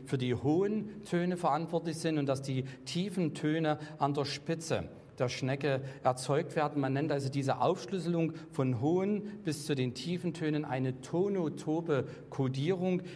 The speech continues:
die ganz ähnlich der Tastatur auf einem Klavier entspricht, wo wir ja auch eine Aufreihung, äh, linear von tiefen und hohen Tönen haben.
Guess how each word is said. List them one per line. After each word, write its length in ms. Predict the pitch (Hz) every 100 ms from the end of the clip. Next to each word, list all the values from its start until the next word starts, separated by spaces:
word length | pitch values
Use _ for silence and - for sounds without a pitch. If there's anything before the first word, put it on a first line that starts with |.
| -
die 80 | 147
ganz 360 | 151 165 180 -
ähnlich 360 | 156 170 160
der 160 | 147 131
Tastatur 800 | 160 151 156 135 - 175 180 175 -
auf 180 | 147 135
einem 220 | 139 139
Klavier 520 | 135 135 123 143 185 180 - 147
entspricht, 540 | 139 - 165 160 -
wo 120 | 147
wir 80 | 135
ja 140 | 123
auch 200 | 120 165
eine 280 | 160 131 117
Aufreihung, 720 | 135 165 - 160 156 156 151 147 - - -
äh, 220 | 131 131
linear 680 | 127 147 151 131 127 151 151 -
von 200 | - 127
tiefen 460 | - 156 165 160 143
und 240 | 135 127
hohen 380 | 127 135 131 131 - -
Tönen 540 | 135 123 127 139 143 - -
haben. 460 | 131 127 135 87